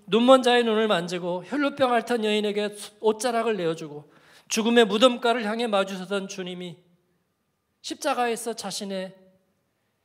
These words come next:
피부와 골수와 신경과 관절과 뼈와 혈액과 모든 감각까지 고통에 내어 주셨습니까?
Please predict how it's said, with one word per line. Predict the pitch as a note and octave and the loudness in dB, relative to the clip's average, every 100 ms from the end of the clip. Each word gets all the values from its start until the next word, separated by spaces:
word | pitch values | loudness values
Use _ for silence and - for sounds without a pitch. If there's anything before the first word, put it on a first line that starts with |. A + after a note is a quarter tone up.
| _ _ - | _ _ -14
피부와 | C#4+ A3 F#3+ E3 D3+ - _ _ _ _ _ _ _ | -10 -6 -4 -4 -6 -16 _ _ _ _ _ _ _
골수와 | - G3 - G3+ E3+ E3 D#3 _ _ _ _ _ _ | -4 -4 -2 -4 -4 -6 -14 _ _ _ _ _ _
신경과 | - D4+ C4 A#3+ G#3 G3 E3+ D#3+ | -2 -2 2 2 2 0 -2 -6
관절과 | - F3+ G3+ G#3 G3 F3+ E3 E3 - - _ _ _ | -2 0 4 4 4 0 -4 -4 -12 -20 _ _ _
뼈와 | - C4 B3 A#3 A3+ A3+ - | 4 6 6 4 2 -4 -12
혈액과 | - D4+ D4+ - G3 F3+ | -6 -4 -4 -4 -4 0
모든 | G#3+ B3 C4+ B3+ | 2 2 0 -4
감각까지 | C4 - D4+ C#4 C#4 A#3 A3+ A#3 | -8 -10 -4 -4 -2 -4 -6 -8
고통에 | - G3+ A3 G#3+ | -10 -8 -6 -6
내어 | F3 F#3 | -6 -8
주셨습니까? | F#3+ F3+ F3+ - - D3+ C3+ D#3 | -8 -10 -10 -12 -14 -16 -18 -20